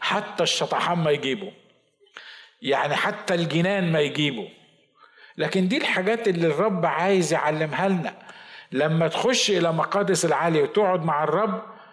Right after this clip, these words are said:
يقول لك حاجات وي-، ويدي لك حاجات، وتعرف ال-، الإمكانيات اللي موجودة جواك، تقدر تتصرف، والرب يدي لك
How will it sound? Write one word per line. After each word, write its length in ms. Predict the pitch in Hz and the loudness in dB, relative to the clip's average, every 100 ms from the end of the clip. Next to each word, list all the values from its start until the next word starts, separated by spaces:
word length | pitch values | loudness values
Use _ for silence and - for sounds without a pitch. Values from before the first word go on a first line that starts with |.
| - _ _ _ _ _ | -20 _ _ _ _ _
يقول 300 | 135 165 226 | 0 2 4
لك 160 | 208 - | 2 0
حاجات 580 | 165 170 208 226 226 147 | 0 2 2 2 -2 -2
وي-، 280 | 143 135 | -2 -2
ويدي 520 | 135 135 143 131 185 226 | -2 -2 -2 0 0 2
لك 180 | 208 | 0
حاجات، 520 | - 180 170 196 185 160 | 0 0 2 2 0 -2
وتعرف 560 | 143 214 208 208 175 | -2 0 0 0 0
ال-، 180 | 170 160 | -2 0
الإمكانيات 680 | 156 156 147 160 156 190 190 | -2 -2 -2 0 2 0 2
اللي 120 | 165 | 0
موجودة 380 | 156 151 180 180 | 0 0 0 0
جواك، 420 | 156 156 180 190 - - - - - _ _ _ _ | 0 2 2 2 -2 -12 -18 -20 -20 _ _ _ _
تقدر 380 | - 170 135 143 | 0 0 2 0
تتصرف، 760 | 127 147 - 165 135 123 104 120 | 0 -2 0 2 4 2 0 -2
والرب 520 | 123 107 139 156 135 | -4 -2 -2 0 0
يدي 300 | 131 120 151 | -2 0 0
لك 280 | 139 - | 0 -2